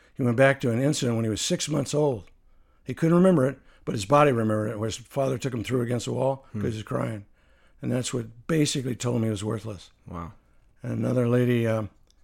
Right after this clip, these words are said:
Speaker 1: her husband was a sex addict. She was reacting crazily. She was reacting to any woman within a hundred miles. And so she was so hyperreactive. She came in, and I started taking her through the brain spotting to access her limbic system.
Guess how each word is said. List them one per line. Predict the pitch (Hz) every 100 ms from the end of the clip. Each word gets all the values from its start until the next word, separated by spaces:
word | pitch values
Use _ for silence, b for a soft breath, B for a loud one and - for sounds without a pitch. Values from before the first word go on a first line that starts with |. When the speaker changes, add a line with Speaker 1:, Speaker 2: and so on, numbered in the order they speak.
| _ _ _ _ _ _ -
Speaker 1:
her | 127
husband | 131 127 120
was | 107
a | 104
sex | 139 117
addict. | 135 127 107
She | 147
was | 139 107
reacting | 120 127 127 110
crazily. | - - 143 139 113 107
She | -
was | 127 110
reacting | 120 123 120 104
to |
any | 117 135
woman | 131 135 131 b b -
within | 120
a | 117
hundred | 120 120
miles. | 123 127 139 - b b b b b b b -
And | 113
so | - 117
she | -
was | 117 107
so | 135 131
hyperreactive. | 110 117 123 117 120 117
She | -
came | 123 135 127
in, | 123 127 - _ _ _ _ _ _ _ _ _ _ _ _ _ -
and | 120
I |
started | 110 135 110
taking | 127 120
her | 113
through | 113
the | 113
brain | 117 120
spotting | 104 127 127
to | 117
access | 113 - 117
her | 135
limbic | 123 127 117
system. | 127 113 135